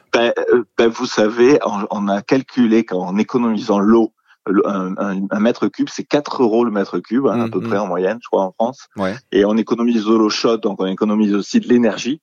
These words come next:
Speaker 1: Donc
Speaker 2: Ouais.
Speaker 1: encore plus, euh, on économise de ce côté-là.
Speaker 2: Ok.
Speaker 1: Donc, euh, au bout de six mois, une famille, euh, le, le rentabilise. Au bout de six mois, c'est déjà rentabilisé.
Speaker 2: Ok. Et j'imagine que les enfants s'amusent bien avec les couleurs en plus, non ? Ils deviennent des, des
Speaker 1: C'est
Speaker 2: citoyens
Speaker 1: fou.
Speaker 2: de l'eau dans la maison ?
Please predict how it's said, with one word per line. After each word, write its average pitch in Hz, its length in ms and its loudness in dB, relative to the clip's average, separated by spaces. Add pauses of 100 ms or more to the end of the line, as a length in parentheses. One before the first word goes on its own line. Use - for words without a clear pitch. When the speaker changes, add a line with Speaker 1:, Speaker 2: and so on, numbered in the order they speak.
Speaker 1:
Donc 98 100 0
Speaker 2:
Ouais. 92 160 -2
Speaker 1:
encore 131 360 -4
plus, - 400 -10
euh, 85 560 0
on 92 140 -6
économise 101 380 -2
de 92 60 -8
ce - 40 -8
côté-là. 98 420 0 (200)
Speaker 2:
Ok. 104 340 -6
Speaker 1:
Donc, 117 280 0
euh, 117 40 2
au 113 160 0
bout 127 180 -2
de - 60 -10
six 135 180 -8
mois, 131 320 -2 (100)
une 110 120 -10
famille, 117 420 -2
euh, 98 340 -2
le, 98 280 -2
le 95 100 -6
rentabilise. 98 800 -6
Au 98 80 -20
bout 98 140 -10
de - 40 -16
six - 180 -8
mois, 104 260 4
c'est - 120 -12
déjà 92 220 -2
rentabilisé. 85 680 -6 (280)
Speaker 2:
Ok. 110 200 -4
Et 95 200 -2
j'imagine 110 440 -2
que 117 80 -4
les 107 160 -2
enfants 110 220 -4
s'amusent 101 320 -6
bien 117 120 -2
avec 110 160 -4
les 107 100 -8
couleurs 110 320 -2
en 104 80 -8
plus, - 220 -14
non ? 123 140 -6
Ils 117 80 -8
deviennent 101 320 -2
des, 90 180 -2
des 101 140 -4
Speaker 1:
C'est - 160 -2
Speaker 2:
citoyens 165 400 2
Speaker 1:
fou. 156 80 6
Speaker 2:
de 151 60 8
l'eau 147 120 0
dans 139 120 0
la 117 80 -2
maison ? 151 240 -6